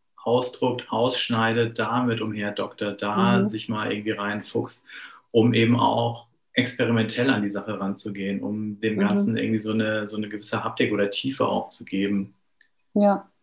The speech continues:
Speaker 1: Und auch irgendwie dieses Handwerk wieder ein bisschen zu schätzen und das Handwerk nicht nur irgendwie in, in Raster anlegen, in InDesign angeht,
Speaker 2: Ja.
Speaker 1: sondern auch, ja, diese, diese Schulung zwischen Kopf und Hand vielleicht ein bisschen
Speaker 2: Mhm.
Speaker 1: forciert.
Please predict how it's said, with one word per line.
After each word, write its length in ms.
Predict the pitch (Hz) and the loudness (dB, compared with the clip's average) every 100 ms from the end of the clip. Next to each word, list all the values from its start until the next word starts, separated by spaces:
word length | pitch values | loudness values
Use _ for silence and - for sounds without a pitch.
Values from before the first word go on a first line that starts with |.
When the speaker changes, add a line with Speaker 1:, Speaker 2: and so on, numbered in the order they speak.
| _ _ _ _ _ _ | _ _ _ _ _ _
Speaker 1:
Und 260 | 127 139 131 | 6 8 8
auch 300 | 107 110 - | 6 4 4
irgendwie 260 | 113 117 | 2 2
dieses 320 | 113 107 - | 0 -4 -6
Handwerk 320 | 113 120 120 117 | -4 0 2 4
wieder 140 | 113 | 2
ein 60 | 110 | 2
bisschen 240 | - 107 | -4 -8
zu 120 | - | -8
schätzen 400 | - 120 120 113 | 0 0 0 -2
und 200 | 104 101 | -2 -2
das 180 | 107 - | -4 -2
Handwerk 340 | 107 113 110 | -2 2 2
nicht 220 | 117 113 123 | 4 2 2
nur 200 | 113 - | 2 0
irgendwie 440 | 113 110 107 107 | -2 -2 -4 -4
in, 600 | 110 107 104 104 107 107 _ _ _ - | -2 -4 -6 -8 -12 -18 _ _ _ -12
in 140 | 113 | -8
Raster 580 | 117 113 - 117 113 - | -4 -4 -2 0 0 0
anlegen, 380 | 110 110 113 113 | 2 2 2 2
in 80 | 110 | 2
InDesign 680 | 123 120 104 95 95 95 98 - _ - | 2 2 0 0 0 -2 -6 -14 _ -8
angeht, 520 | 101 101 98 98 101 - | -4 -2 -2 -4 -4 4
Speaker 2:
Ja. 160 | 104 | 4
Speaker 1:
sondern 260 | 98 101 101 _ _ - 117 - _ _ _ _ _ _ _ _ _ _ _ | 4 0 -4 _ _ -6 -6 -8 _ _ _ _ _ _ _ _ _ _ _
auch, 400 | 113 120 120 - | 6 8 6 2
ja, 480 | 117 110 120 113 - - | 4 6 6 4 -2 -2
diese, 260 | 120 110 110 | 2 2 2
diese 240 | 117 113 | 0 2
Schulung 320 | 113 131 127 | 2 2 0
zwischen 240 | 131 113 117 | 0 -2 -6
Kopf 260 | - 120 | -6 -4
und 220 | 117 107 - | -2 -2 0
Hand 460 | 123 117 - - _ - | 0 0 -2 -10 _ -14
vielleicht 300 | - 101 - | -8 -6 0
ein 60 | |
bisschen 300 | 117 196 196 | 4 6 4
Speaker 2:
Mhm. 40 | 202 | 2
Speaker 1:
forciert. 640 | - - - 208 208 - | -2 -6 -4 -4 -4 -6